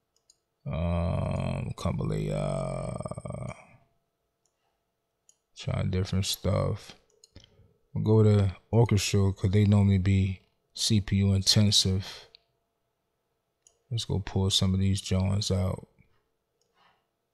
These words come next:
Um, for orchestra. Pull that out.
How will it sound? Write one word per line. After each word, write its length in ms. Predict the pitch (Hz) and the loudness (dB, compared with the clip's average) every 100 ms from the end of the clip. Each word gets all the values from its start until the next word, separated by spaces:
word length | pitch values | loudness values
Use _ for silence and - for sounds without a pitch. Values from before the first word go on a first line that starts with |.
| _ _ _ _ _ _ _ _ _ _ | _ _ _ _ _ _ _ _ _ _
Um, 1160 | 92 87 85 87 85 80 78 80 90 95 107 98 _ _ _ - | -8 -6 -4 -4 -4 -6 -6 -6 -6 -6 -8 -12 _ _ _ -18
for 760 | - 101 101 98 95 92 107 _ _ _ _ _ _ _ - | -6 0 2 2 2 0 -4 _ _ _ _ _ _ _ -8
orchestra. 1000 | 92 101 - 95 - - 82 90 101 101 _ _ _ _ _ _ _ _ _ _ _ _ _ _ _ _ _ _ _ _ _ _ _ _ _ _ _ | -4 -2 -2 -6 -6 -8 -6 -4 -6 -10 _ _ _ _ _ _ _ _ _ _ _ _ _ _ _ _ _ _ _ _ _ _ _ _ _ _ _
Pull 260 | - - 98 | -10 -6 -4
that 280 | 98 98 95 | -2 -2 -2
out. 480 | 95 92 90 - | -2 -2 -4 -6